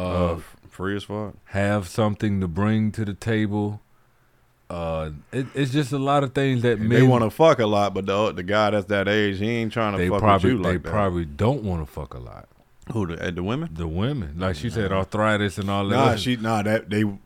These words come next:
Speaker 1: nah, they wanna fuck a lot, but, uh, they complain about their hip and all that
Speaker 2: That,
Speaker 1: bullshit.
Speaker 2: that too.
Speaker 1: Well, you can't, you can't,
Speaker 2: That too.
Speaker 1: uh-uh.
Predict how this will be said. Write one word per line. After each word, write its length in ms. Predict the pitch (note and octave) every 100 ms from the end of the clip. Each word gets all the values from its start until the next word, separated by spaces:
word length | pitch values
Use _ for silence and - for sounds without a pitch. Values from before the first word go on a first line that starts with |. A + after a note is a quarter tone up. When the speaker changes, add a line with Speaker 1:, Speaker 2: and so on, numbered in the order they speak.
| -
Speaker 1:
nah, 240 | F2+ A#2+ G2
they 140 | F#2+
wanna 320 | F#2 G#2+ F3
fuck 280 | A2+ A#2 F#2+
a 60 | F#2+
lot, 260 | F#2+ F#2+
but, 180 | F#2+ G2+
uh, 200 | F2+ G2+
they 120 | F#2+
complain 420 | G#2 G2+ G#2+ G#2+ G2+
about 240 | G2+ G2+
their 180 | F#2+ F#2
hip 320 | B2+ F#3+ -
and 100 | G2
all 240 | F#2+ F#2 F#2
that 100 | F2+
Speaker 2:
That, 120 | F2
Speaker 1:
bullshit. 180 | F#2 F2
Speaker 2:
that 260 | F#2 F2+
too. 220 | - A2+ D#2 - -
Speaker 1:
Well, 140 | G#2+
you 140 | G2+ D3+
can't, 380 | F3+ C#3+ C3 F2
you 140 | B2
can't, 400 | F3 D#3 C#3 -
Speaker 2:
That 100 | E3+
too. 60 | E3+
Speaker 1:
uh-uh. 260 | C3+ F#2+